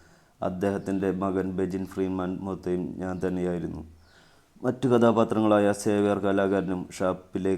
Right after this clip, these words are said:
കറിവെപ്പുകാരി മേരിയും അഭിയേട്ടനായിരുന്നു. നോവലിൻ്റെ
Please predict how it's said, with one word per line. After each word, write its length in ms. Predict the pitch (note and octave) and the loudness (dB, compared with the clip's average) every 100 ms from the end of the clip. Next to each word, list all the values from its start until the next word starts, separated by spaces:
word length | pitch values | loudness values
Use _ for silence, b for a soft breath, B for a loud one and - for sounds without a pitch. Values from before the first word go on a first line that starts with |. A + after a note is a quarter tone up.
| F#2 | 0
കറിവെപ്പുകാരി 640 | G2 F#2+ F#2 F#2+ F#2+ F#2 | 0 0 0 0 2 2
മേരിയും 520 | F2+ F#2+ F#2+ F2+ F#2 F2 F2 | -2 -2 -2 -2 -2 -4 -6
അഭിയേട്ടനായിരുന്നു. 760 | F2+ F2+ F2 F2+ F2 E2 D#2 D#2 - b b b b | -4 -4 -4 -4 -4 -4 -8 -12 -18 b b b b
നോവലിൻ്റെ 720 | G2 G2+ G2+ G#2 G#2 G#2 G2+ | -4 2 2 4 2 2 2